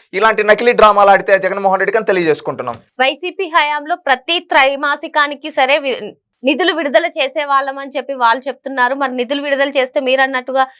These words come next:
Speaker 2: నాలుగు వేల కోట్ల బకాయిలు ఎందుకున్నాయి?
Speaker 1: నాలుగు వేల కోట్ల బకాయిలు ఉన్నాయనేది సాక్షాత్తు గవర్నమెంట్ డిపార్ట్మెంట్స్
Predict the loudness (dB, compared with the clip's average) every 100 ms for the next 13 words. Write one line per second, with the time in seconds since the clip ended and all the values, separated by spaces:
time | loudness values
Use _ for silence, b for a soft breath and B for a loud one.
0 | b 2 2 2 -4 -6 -6 -6 -2 -2
1 | 2 2 2 -2 -6 -12 -12 -12 -14 _
2 | _ 0 4 4 2 0 0 2 0 0
3 | 0 0 2 2 2 0 0 -2 -10 -12
4 | -14 _ -10 0 2 4 4 4 2 4
5 | 4 2 -6 -4 -4 -6 0 2 2 -4
6 | -8